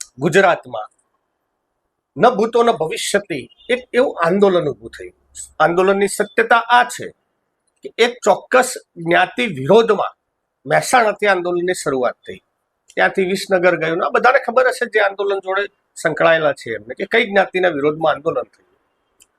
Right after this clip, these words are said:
અને પાછળથી એમને, અ, શું કહેવાય કે અનામતનો લાભ મળે એ માટે એક આંદોલનનું સ્વરૂપ ઘણું મોટું થઈ ગયું. અમદાવાદના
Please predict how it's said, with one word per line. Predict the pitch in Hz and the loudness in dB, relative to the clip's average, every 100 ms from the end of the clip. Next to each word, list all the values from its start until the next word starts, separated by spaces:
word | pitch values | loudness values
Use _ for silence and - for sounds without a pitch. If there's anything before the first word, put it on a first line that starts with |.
| _ | _
અને | - | 0
પાછળથી | 262 208 202 202 240 214 208 | 2 2 2 2 0 0 0
એમને, | 196 196 147 202 185 _ _ _ - | 0 0 0 -2 -4 _ _ _ -4
અ, | 156 156 151 151 _ 180 | 0 2 0 -2 _ -10
શું | - 233 | -8 2
કહેવાય | 180 185 | 4 4
કે | 190 | 4
અનામતનો | 185 190 196 190 - - - 180 | 2 4 2 -2 -6 -20 -2 0
લાભ | 151 151 175 | 2 4 2
મળે | 180 175 131 - _ _ _ - | 4 2 2 -6 _ _ _ -2
એ | |
માટે | 220 202 196 | 2 2 2
એક | 220 | 0
આંદોલનનું | 190 175 196 202 202 208 196 - | 0 0 0 0 0 0 -2 0
સ્વરૂપ | 190 185 - _ _ _ _ _ - | 0 -2 -4 _ _ _ _ _ 0
ઘણું | 180 214 | 4 4
મોટું | 180 180 190 | 2 0 -2
થઈ | 156 127 | -2 -6
ગયું. | 113 - _ _ _ _ _ _ | -8 -20 _ _ _ _ _ _
અમદાવાદના | 151 185 196 196 190 175 185 180 | -4 2 4 4 2 2 2 2